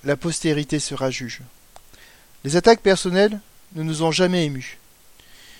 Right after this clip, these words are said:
Il aurait pu en être autrement de celles qui sont dirigées contre la doctrine. Nous avons quelquefois répondu directement à certaines critiques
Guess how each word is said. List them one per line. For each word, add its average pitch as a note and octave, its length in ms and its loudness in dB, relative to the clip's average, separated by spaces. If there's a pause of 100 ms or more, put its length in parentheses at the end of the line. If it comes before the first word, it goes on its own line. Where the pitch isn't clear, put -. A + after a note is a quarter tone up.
(540)
Il C#3+ 120 -2
aurait D#3+ 180 4
pu G3+ 140 -2
en E3 120 6
être D3 280 2
autrement D3+ 460 -2
de D#3+ 120 0
celles F#3+ 340 0
qui D#3 120 -10
sont D3+ 200 -4
dirigées F#3 400 -2
contre F#3 260 -2
la F3 100 6
doctrine. D#3+ 540 -2 (1800)
Nous E3 160 0
avons A3+ 240 8
quelquefois G#3+ 480 4
répondu F#3 380 0
directement F3 520 0
à C#3+ 60 0
certaines D3 320 -4
critiques - 500 -8